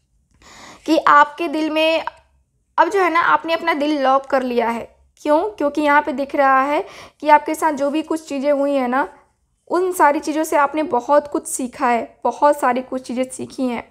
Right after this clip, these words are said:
और मैं देख पा रही हूँ कि अब जो है ना, अब जो है आप अपने लाइफ में उसी पर्सन को अपने दिल में लेकर के आओगे जो उसको जो है हर तरीके से, हर तरीके से आपको फील करवाएगा कि वो, आ, मतलब आप उनके साथ सिक्योर हो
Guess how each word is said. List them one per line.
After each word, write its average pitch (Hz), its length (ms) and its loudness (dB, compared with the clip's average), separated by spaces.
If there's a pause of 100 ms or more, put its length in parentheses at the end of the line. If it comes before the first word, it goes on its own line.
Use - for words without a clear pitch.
(720)
और 320 80 4
मैं 359 160 0
देख 370 240 2
पा 339 120 6
रही 349 100 2
हूँ 330 80 -4
कि 320 120 -8
अब 330 260 2
जो 311 100 -4
है 294 140 -2
ना, 294 140 2
अब - 340 0
जो 302 100 0
है 262 300 0 (320)
आप - 360 6
अपने 311 360 -4
लाइफ 269 380 -2
में 269 140 -6
उसी 349 340 0
पर्सन 302 460 2
को 330 100 2
अपने 302 220 0
दिल 262 220 -2
में 285 120 2
लेकर 262 320 0
के 254 120 -4
आओगे 240 300 2
जो 277 220 0
उसको 277 600 2 (300)
जो 262 140 0
है 262 300 0 (120)
हर 302 160 6 (100)
तरीके 277 380 2
से, 254 360 0 (260)
हर 311 220 4
तरीके 277 400 0
से 254 400 -4
आपको 254 280 0
फील 285 240 -6
करवाएगा 262 500 0
कि 262 180 -8
वो, 254 360 4 (280)
आ, 254 260 4 (140)
मतलब 262 360 -4
आप 285 260 2
उनके 269 240 -4
साथ 285 180 -2
सिक्योर 262 580 0
हो 247 400 0